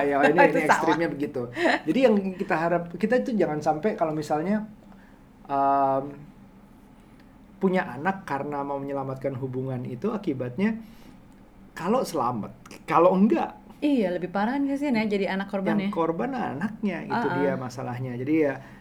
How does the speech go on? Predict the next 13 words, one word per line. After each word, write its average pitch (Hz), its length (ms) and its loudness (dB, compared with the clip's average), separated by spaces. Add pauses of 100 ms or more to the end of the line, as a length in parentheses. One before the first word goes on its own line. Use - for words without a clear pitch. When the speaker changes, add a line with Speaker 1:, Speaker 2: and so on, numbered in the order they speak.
Speaker 1:
kenapa 143 400 -2
kita 170 240 -2
harus 156 240 -2
lebih 139 220 -2
penting, 139 340 -2
walaupun 185 400 6
secara 185 300 2
natural, 165 640 2
gue, 156 340 2
uh, 135 180 -2
banyak 135 320 -4
orang 139 320 -2
akan 139 140 -4